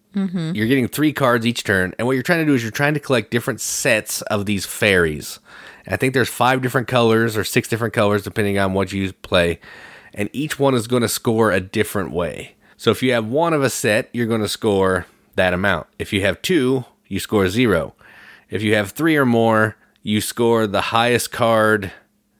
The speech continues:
Speaker 2: the lowest card, and if you have four or five, you score negative points or something like that. It's a really weird scoring system. But the way that the game works is you're gonna get dealt three cards. You're gonna put those three cards in an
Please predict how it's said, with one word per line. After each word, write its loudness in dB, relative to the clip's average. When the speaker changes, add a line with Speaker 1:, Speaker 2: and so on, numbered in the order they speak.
Speaker 2:
the 2
lowest 0
card, 2
and -4
if -4
you 2
have 2
four 0
or 2
five, 0
you -4
score 0
negative 2
points -4
or -4
something 0
like 2
that. -2
It's -2
a 2
really 2
weird 0
scoring 0
system. -4
But 2
the 4
way 2
that 0
the -4
game 2
works 0
is 0
you're -4
gonna 2
get 0
dealt 0
three 0
cards. 2
You're -2
gonna 0
put -2
those 4
three 2
cards 2
in 0
an 0